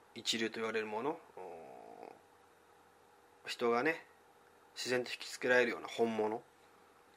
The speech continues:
本当にこう、人の役に立つものとか、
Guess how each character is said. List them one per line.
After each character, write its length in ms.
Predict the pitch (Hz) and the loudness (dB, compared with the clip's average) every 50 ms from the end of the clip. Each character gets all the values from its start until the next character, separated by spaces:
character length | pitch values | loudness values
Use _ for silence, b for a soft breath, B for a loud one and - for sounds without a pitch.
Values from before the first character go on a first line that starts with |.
| - - - - - B B B B B B B B B B | -20 -20 -20 -20 -20 B B B B B B B B B B
本 160 | - 165 175 - | 0 2 4 6
当 100 | 170 165 | 6 8
に 260 | 156 151 147 - - - | 8 6 4 2 -2 -6
こ 500 | - 120 113 98 98 92 78 67 - - - - - - - - - - - - - - - - - - - - - - - - - - - - - - - - - - - - - - - - - | -4 -2 -2 -2 -4 -6 -6 -8 -12 -14 -18 -20 -20 -20 -20 -20 -20 -20 -20 -20 -20 -20 -20 -20 -20 -20 -20 -20 -20 -20 -20 -20 -20 -20 -20 -20 -20 -20 -20 -20 -20 -20 -20 -20 -20 -20 -20 -18 -14
う、 40 | - | -8
人 160 | - - 113 | -4 -2 -2
の 60 | 110 | 0
役 240 | 101 101 104 - 117 | 2 0 0 0 -2
に 60 | 107 | -4
立 220 | - 95 92 - - | -4 -6 -8 -10 -12
つ 0 | |
も 60 | - - | -14 -16
の 60 | - - | -16 -16
と 80 | - | -16
か、 100 | - - | -16 -16